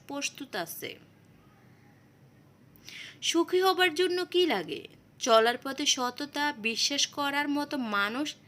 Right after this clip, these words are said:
আর একটু ভালোবাসা। অবহেলা করলে লোহায় মরিচা ধরে, আর আমি তো ছিলাম মানুষ মাত্র। মানুষ আসলে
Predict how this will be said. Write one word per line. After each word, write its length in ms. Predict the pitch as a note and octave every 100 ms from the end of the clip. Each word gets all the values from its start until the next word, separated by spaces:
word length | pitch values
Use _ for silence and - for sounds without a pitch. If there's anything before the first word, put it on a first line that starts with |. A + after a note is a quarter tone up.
| - -
আর 240 | - A3 A#3
একটু 340 | B3+ - E4
ভালোবাসা। 800 | C#4 B3+ A#3+ G#3 D#3+ D#3+ - - - - - - - - - - - - - - - - - - - - - - - - - - -
অবহেলা 560 | - C4+ E4 F4+ F4 F4
করলে 380 | E4+ F4 F4 F4
লোহায় 360 | C4+ C4 D#4+
মরিচা 480 | D#4+ B3+ G#3+ A3+ A3+
ধরে, 380 | F3 D3+ - - -
আর 200 | G3 G3+
আমি 300 | G#3+ G#3 A#3+
তো 120 | C4 D#4
ছিলাম 440 | - D4 D4 C4
মানুষ 440 | G3+ G3+ C4+ -
মাত্র। 420 | G#3 E3 - - - - - - - - - - - - - - - - - - - - E4
মানুষ 420 | B3 C#4 F4 F4+
আসলে 340 | F4 F4 F4+